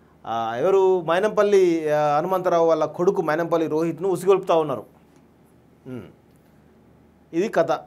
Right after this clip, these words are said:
ఈ-, ఈయన అనుచరులకు సంబంధించినటువంటి ఎమ్మెల్యేలు ఎవరైతే ఉంటారో, ఈయన, ఈయన వర్గం ఎమ్మెల్యేలు ఉంటారో, ఇక్కడ ఒక్క దగ్గర కాదు, అన్ని చోట్ల అదే జరుగుతూ ఉన్నది. ఎందుకంటే కావాలని ఈయన తొక్కేటువంటి ప్రయత్నం చేస్తూ ఉన్నారు. హ్మ్.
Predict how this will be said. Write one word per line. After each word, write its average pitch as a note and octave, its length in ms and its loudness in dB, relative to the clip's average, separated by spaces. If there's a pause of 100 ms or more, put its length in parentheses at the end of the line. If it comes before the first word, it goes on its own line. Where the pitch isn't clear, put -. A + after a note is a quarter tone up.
(420)
ఈ-, E3 160 -2
ఈయన E3 180 -2
అనుచరులకు F3 420 0
సంబంధించినటువంటి D#3+ 640 -4
ఎమ్మెల్యేలు D#3+ 300 2
ఎవరైతే D#3 280 0
ఉంటారో, D3 220 -2
ఈయన, D3 120 -4
ఈయన C#3+ 160 -4
వర్గం C#3+ 300 0
ఎమ్మెల్యేలు D3+ 340 -2
ఉంటారో, C#3+ 280 -2
ఇక్కడ G3+ 220 6
ఒక్క E3+ 240 4
దగ్గర G3 240 4
కాదు, E3+ 240 4
అన్ని G3 580 -2
చోట్ల F3+ 220 0
అదే F3 120 0
జరుగుతూ E3 340 0
ఉన్నది. C#3 220 -4
ఎందుకంటే E3 380 -4
కావాలని G3 760 6 (520)
ఈయన G3 160 2
తొక్కేటువంటి G3 600 2
ప్రయత్నం E3 380 -2
చేస్తూ D3+ 280 -4
ఉన్నారు. B2 280 -6 (2500)
హ్మ్. D3 200 -6